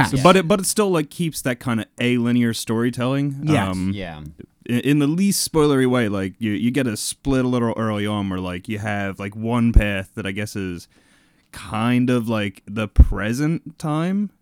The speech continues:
Speaker 2: but then you can also s-, go into, like, this whole other area that's the past, I guess, like, a
Speaker 3: Yeah,
Speaker 2: memory.
Speaker 1: Yeah.
Speaker 3: the past, I guess. <laughs>
Speaker 2: Um, and, and then you see, like,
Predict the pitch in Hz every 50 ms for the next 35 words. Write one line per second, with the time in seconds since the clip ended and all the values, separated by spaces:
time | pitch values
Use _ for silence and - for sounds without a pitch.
0 | _ - 123 117 107 123 123 120 120 - 131 123 117 117 - - 113 110 - 110
1 | - - 117 117 120 120 120 120 117 120 113 110 110 - - - - - 139 151
2 | 151 147 143 135 143 123 131 - 110 127 123 120 113 104 90 90 80 92 92 -
3 | - - - _ _ _ 117 127 123 113 98 - - 110 101 113 196 - - 214
4 | 214 214 214 214 233 240 - - 139 101 95 95 98 110 131 143 147 143 123 110
5 | 92 95 101 98 - 98 92 92 87 - 95 92 82 90 92 95 - - - -
6 | - 127 123 - 208 202 - 107 - - - - 110 107 101 98 98 95 98 -
7 | 120 127 123 139 143 151 151 143 135 135 - - 135 123 110 101 98 98 95 92
8 | - - - -